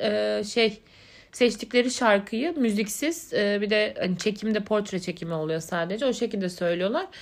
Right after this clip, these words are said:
Geçen onu da, e, dinletmiştim, e, Kuşkaş'a.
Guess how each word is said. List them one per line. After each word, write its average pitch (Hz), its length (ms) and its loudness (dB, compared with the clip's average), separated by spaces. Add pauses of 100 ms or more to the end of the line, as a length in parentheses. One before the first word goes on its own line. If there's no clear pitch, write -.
(200)
Geçen 214 300 0
onu 254 240 2
da, 214 180 6 (680)
e, 165 40 -12
dinletmiştim, 175 840 -2 (160)
e, 160 340 -2 (120)
Kuşkaş'a. 185 580 -4